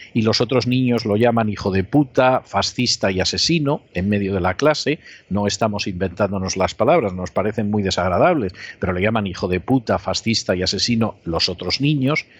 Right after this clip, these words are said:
esto a veces criaturas que tienen siete, ocho, diez años,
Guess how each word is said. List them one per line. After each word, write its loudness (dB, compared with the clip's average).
esto -2
a 4
veces 0
criaturas 0
que -4
tienen -2
siete, 0
ocho, 0
diez 0
años, 0